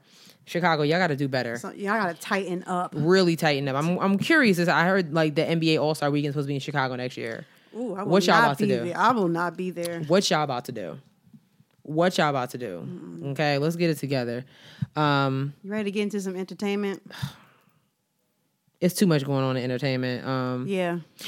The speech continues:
Speaker 1: Oh, well, there's one more crime.
Speaker 2: Okay.
Speaker 1: Technically.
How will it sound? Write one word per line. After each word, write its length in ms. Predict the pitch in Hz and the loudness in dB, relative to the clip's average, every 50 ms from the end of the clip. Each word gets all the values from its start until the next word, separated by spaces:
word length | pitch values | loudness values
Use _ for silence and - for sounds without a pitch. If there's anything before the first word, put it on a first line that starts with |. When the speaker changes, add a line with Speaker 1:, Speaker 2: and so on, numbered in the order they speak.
| - - - | -12 0 4
Speaker 1:
Oh, 80 | - 247 | 6 6
well, 360 | 269 254 233 233 247 240 - - _ _ _ _ - | 8 8 8 6 4 2 0 -4 _ _ _ _ 4
there's 200 | 165 196 208 196 | 6 8 8 8
one 160 | 180 208 220 | 8 6 6
more 180 | 233 240 233 220 | 8 6 6 4
crime. 560 | - 233 196 175 160 156 147 143 147 156 170 196 | 4 4 4 4 4 4 4 2 0 -2 -4 -6
Speaker 2:
Okay. 320 | 190 202 180 175 180 196 - _ _ _ | -6 -8 -8 -8 -10 -12 -16 _ _ _
Speaker 1:
Technically. 800 | - - 220 208 196 185 165 151 139 147 139 135 131 131 135 135 | 2 6 6 6 8 6 4 2 2 2 0 2 2 0 -2 -4